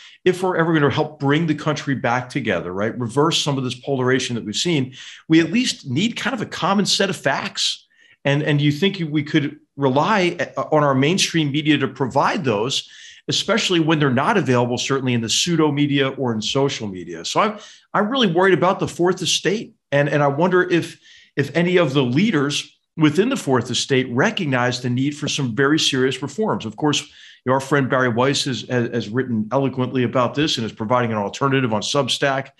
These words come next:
Glenn, you, I, you know, you're, the media that you're producing and, and the, and the, the, you know, the, the clear, you know, concise assessment of what's going on today, I, I think is immensely important. I think more and more Americans are just gonna have to migrate away from mainstream media,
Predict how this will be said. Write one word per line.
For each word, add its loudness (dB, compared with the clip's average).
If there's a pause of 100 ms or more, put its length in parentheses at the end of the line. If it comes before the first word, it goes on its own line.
(320)
Glenn, 2
you, -2
I, 2
you -2
know, -2
you're, 0
the -2
media 2
that -2
you're 2
producing 0 (320)
and, 2
and 0
the, -2
and 0
the, -2
the, -4
you -2
know, -2
the, -4
the -12
clear, 2 (280)
you 0
know, -2
concise 0
assessment -2
of -4
what's 0
going 0
on 2
today, 0
I, -2
I -2
think -4
is 0
immensely 0
important. -2
I 0
think -4 (480)
more 2
and 0
more 2
Americans 0
are -10
just -2
gonna -2
have 0
to -2
migrate 2
away -2 (340)
from 0
mainstream 0
media, -6